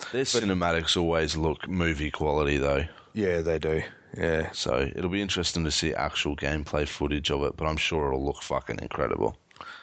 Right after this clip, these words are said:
Speaker 2: And that pretty much just leaves us with the last one, which we already knew was coming and they just were gonna show us some more. But kind of the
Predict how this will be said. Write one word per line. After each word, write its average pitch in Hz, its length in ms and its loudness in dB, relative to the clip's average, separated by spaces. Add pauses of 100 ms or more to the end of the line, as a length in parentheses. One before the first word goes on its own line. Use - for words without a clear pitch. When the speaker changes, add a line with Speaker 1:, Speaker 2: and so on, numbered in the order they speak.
(300)
Speaker 2:
And 113 440 0
that 127 180 0
pretty 131 160 0
much 117 240 0
just 98 180 2
leaves 98 240 0
us - 140 2
with 92 120 -2
the 87 60 2
last 87 400 2
one, 87 240 2
which - 340 -2
we 90 180 0
already 87 240 2
knew 92 260 2
was 90 160 2
coming 87 400 2
and 85 100 0
they 85 120 4
just - 220 0
were 87 60 4
gonna 85 200 2
show 87 260 2
us 82 80 2
some - 180 2
more. 90 260 2
But 87 260 -2 (400)
kind 127 240 2
of 113 80 -2
the 107 120 4